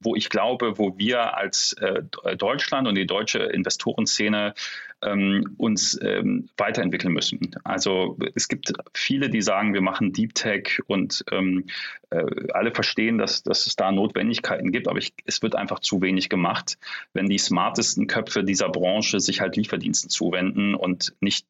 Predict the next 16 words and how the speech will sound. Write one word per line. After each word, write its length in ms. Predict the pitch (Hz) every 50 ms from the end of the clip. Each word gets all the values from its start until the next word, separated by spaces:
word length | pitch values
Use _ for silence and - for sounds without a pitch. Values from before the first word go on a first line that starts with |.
| - -
nicht 320 | - 104 95 95 92 -
solchen 340 | - 92 85 - - 101 90
Deep 200 | 90 107 104 -
Tech-Themen. 640 | - 90 87 - - - 80 87 98 113 120 127 - - - - - - - - - - - -
Ähm, 440 | - 95 95 92 92 92 90 90 - -
weil 500 | - 95 101 98 101 98 95 98 98 - -
ich 160 | - - -
glaube, 680 | 107 98 101 127 131 117 120 113 110 107 107 104 -
äh, 340 | - - - - - - -
dass 240 | - 113 98 - -
immer 300 | - - 131 143 135 117
noch, 360 | 107 104 104 - - - - - -
ähm, 260 | - 101 95 98 87
die 120 | 90 - -
besten 360 | - - 110 113 - - -
Geschäftsmodelle 760 | - - - 107 - - - 104 98 98 92 92 92 87 90